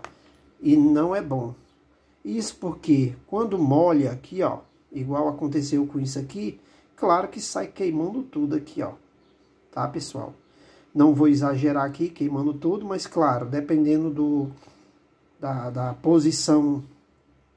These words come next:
que essa água percorrer aí, na entrada de energia,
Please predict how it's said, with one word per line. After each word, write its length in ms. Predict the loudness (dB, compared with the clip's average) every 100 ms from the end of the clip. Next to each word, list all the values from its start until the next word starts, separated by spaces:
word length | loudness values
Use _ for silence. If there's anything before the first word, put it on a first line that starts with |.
| _ -20
que 100 | -10
essa 260 | -8 0 0
água 180 | 2 0
percorrer 720 | 0 -2 0 0 4 4 4
aí, 300 | 2 -2 -6 _ -6
na 120 | -4
entrada 400 | -4 -4 -6 -4
de 140 | -4
energia, 600 | -2 -2 -6 -6 -4 -4